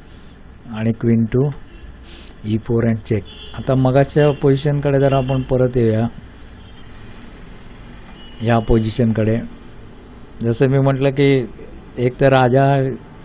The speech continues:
डी टू ला आणायला पाहिजे, नाहीतर एफ टू ला आणायला पाहिजे.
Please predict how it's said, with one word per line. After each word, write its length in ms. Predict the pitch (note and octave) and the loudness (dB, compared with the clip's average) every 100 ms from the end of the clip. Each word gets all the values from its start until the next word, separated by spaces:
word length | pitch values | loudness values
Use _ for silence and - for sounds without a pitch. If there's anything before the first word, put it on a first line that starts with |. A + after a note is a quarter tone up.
| - - - - A2 | -20 -20 -20 -10 0
डी 160 | A#2+ | 2
टू 180 | B2 C3+ | 4 4
ला 100 | C#3 | 4
आणायला 280 | C3+ C3+ C3+ | 4 2 0
पाहिजे, 280 | C3+ C3 C3 | 0 2 2
नाहीतर 340 | C3+ A#2+ C3 | 2 2 6
एफ 200 | B2+ B2 - - - - | 6 4 -4 -20 -4 2
टू 100 | C#3 | 4
ला 100 | C3+ | 6
आणायला 300 | B2 A2+ G#2+ | 4 4 2
पाहिजे. 320 | A2 G#2 | 0 -2